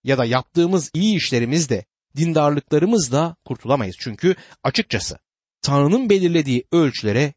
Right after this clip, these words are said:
erişemiyoruz. Ama onun bizi lekesiz ve suçsuz kılmaya yetkisi ve gücü vardır. Peki bu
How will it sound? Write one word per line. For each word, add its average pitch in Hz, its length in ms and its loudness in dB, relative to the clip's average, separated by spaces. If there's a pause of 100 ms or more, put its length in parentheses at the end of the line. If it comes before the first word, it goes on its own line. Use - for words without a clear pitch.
erişemiyoruz. 95 760 -4 (520)
Ama 123 140 0
onun 165 420 0
bizi 107 300 -2 (220)
lekesiz 139 540 0
ve 180 80 2
suçsuz 156 420 -6
kılmaya 113 320 0
yetkisi 131 680 -2
ve 170 100 2
gücü 120 360 -4
vardır. 87 400 -6 (420)
Peki 139 300 0
bu 214 220 0